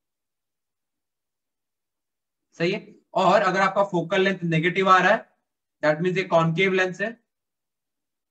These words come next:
इसे हम लोग डाइवर्जिंग भी बुलाते हैं। तो आपका ये जो टेबल बना, ये मास्टर टेबल जो बना के रखा था,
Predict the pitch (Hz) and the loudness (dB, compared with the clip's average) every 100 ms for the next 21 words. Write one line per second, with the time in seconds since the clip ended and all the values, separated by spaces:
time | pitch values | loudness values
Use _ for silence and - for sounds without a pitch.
0 | _ _ _ _ _ 156 160 196 196 165 | _ _ _ _ _ -6 0 0 0 0
1 | 147 151 165 160 160 143 127 120 120 _ | 0 2 0 -2 -4 -6 -8 -10 -14 _
2 | _ _ _ _ _ _ _ _ _ _ | _ _ _ _ _ _ _ _ _ _
3 | _ _ _ _ _ _ _ _ _ _ | _ _ _ _ _ _ _ _ _ _
4 | _ _ _ _ _ _ 160 160 175 170 | _ _ _ _ _ _ 0 2 2 4
5 | 214 214 214 185 196 196 185 180 180 180 | 2 2 0 0 0 0 0 2 0 2
6 | 175 170 202 202 196 202 196 185 185 190 | 2 2 0 0 -2 -2 -2 -2 0 -2
7 | 196 190 190 196 - | -4 -4 -4 -6 -12